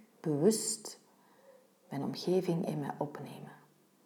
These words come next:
Ik zie hier bijvoorbeeld een doosje met stiften voor mij staan en ik ben nu aan het tellen hoeveel stiften erin zitten. Of dat allemaal dezelfde stiften zijn,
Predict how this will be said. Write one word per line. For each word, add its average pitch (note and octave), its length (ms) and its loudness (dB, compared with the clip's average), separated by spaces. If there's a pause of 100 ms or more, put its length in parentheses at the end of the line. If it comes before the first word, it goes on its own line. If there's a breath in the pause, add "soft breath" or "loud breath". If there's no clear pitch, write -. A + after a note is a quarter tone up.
(1160 soft breath)
Ik - 180 -8
zie - 160 -2
hier C3+ 140 0
bijvoorbeeld C3+ 640 -6
een C3 380 -4
doosje D#3+ 360 2
met C#3+ 140 0
stiften A#3 420 0
voor G3 180 2
mij F#3 180 0
staan F#3+ 380 0
en D#3+ 100 0
ik F3 120 -6
ben D3 180 -4
nu D3+ 60 -6
aan D3 80 -6
het D3+ 120 -8
tellen F#3 220 -4
hoeveel D#3+ 280 -2
stiften - 560 -2
erin A#2+ 340 -6
zitten. - 320 -8 (340 loud breath)
Of - 120 -12
dat - 120 -2
allemaal D#3 340 -2
dezelfde G3+ 520 -4
stiften - 500 -10
zijn, - 280 -12